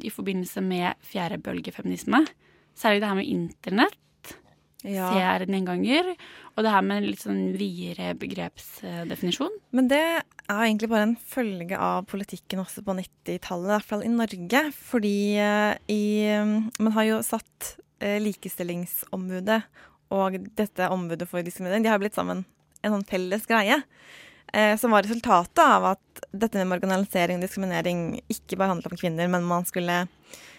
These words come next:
Speaker 2: var opptatt av likestilling på en mer bredere perspektiv.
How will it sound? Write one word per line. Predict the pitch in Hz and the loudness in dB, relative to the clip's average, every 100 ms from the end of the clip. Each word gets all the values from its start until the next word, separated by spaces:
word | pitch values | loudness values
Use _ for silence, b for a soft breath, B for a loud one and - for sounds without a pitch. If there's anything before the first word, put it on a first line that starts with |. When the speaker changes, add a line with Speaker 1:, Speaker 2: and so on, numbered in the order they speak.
| B - | B 0
Speaker 2:
var | 214 | 0
opptatt | 202 208 220 | 0 0 2
av | |
likestilling | 214 - - 190 | 2 -2 -6 -4
på | 196 | -2
en | |
mer | 190 185 185 _ | -2 -2 -6 _
bredere | 196 196 170 156 185 | 0 2 2 0 -2
perspektiv. | 180 - - 254 349 | -6 -4 0 2 2